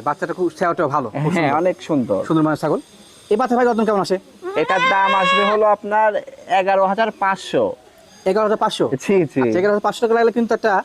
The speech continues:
Speaker 1: হাই কোয়ালিটির হরিয়ানা জাতের খাসির বাচ্চা পাচ্ছেন।
Speaker 2: হ্যাঁ, আর
Speaker 1: মানসম্মত।
Speaker 2: হরিয়ানার ক্রস, পিটলের ক্রস, মাংসর দিক দিয়ে সেরা,
Speaker 1: মাংসের
Speaker 2: পারফেক্ট।
Speaker 1: জন্য কিন্তু নাম্বার ওয়ান।
Speaker 2: জি, জি।
Speaker 1: সজল ভাই,
Speaker 2: জি।
Speaker 1: এটা কি বাচ্চা ছাগল?
Speaker 2: খাসির বাচ্চা,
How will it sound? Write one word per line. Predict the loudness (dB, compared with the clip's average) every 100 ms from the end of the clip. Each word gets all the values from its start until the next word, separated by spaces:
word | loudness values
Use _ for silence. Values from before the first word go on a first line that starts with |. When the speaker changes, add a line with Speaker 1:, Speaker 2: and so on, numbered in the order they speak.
| -4 -18 -6
Speaker 1:
হাই | 0 0
কোয়ালিটির | 2 0 2 2 2
হরিয়ানা | 2 2 2
জাতের | 0 -2
খাসির | -2 -6 -2
বাচ্চা | -2 0
পাচ্ছেন। | -2 -2 -12 -8
Speaker 2:
হ্যাঁ, | -4 -2
আর | 0
Speaker 1:
মানসম্মত। | 2 2 2
Speaker 2:
হরিয়ানার | 2 2 2 0 -4
ক্রস, | -2 0 0 -2 -2
পিটলের | -2 0 0 0 -2
ক্রস, | 0 0 0 -4 -6
মাংসর | 0 2 0 0 -2 -2
দিক | -2 -2 -2
দিয়ে |
সেরা, | -4 -2 -2 0
Speaker 1:
মাংসের | -4 -6
Speaker 2:
পারফেক্ট। | -2 0 0 0 2
Speaker 1:
জন্য | 0
কিন্তু | 0 2
নাম্বার | 2 2 2 2
ওয়ান। | 0 -4 -4 -2
Speaker 2:
জি, | 0 0
জি। | 0 -4 -4 -8 -20 -4
Speaker 1:
সজল | 2 2
ভাই, | 2 -2 -6 -4
Speaker 2:
জি। | 0 2 2 2
Speaker 1:
এটা | 2 2
কি | 0
বাচ্চা | -2 -2
ছাগল? | 0 0 -4 -20 _ _
Speaker 2:
খাসির | -8 -4 0 2
বাচ্চা, | 2 -2 -2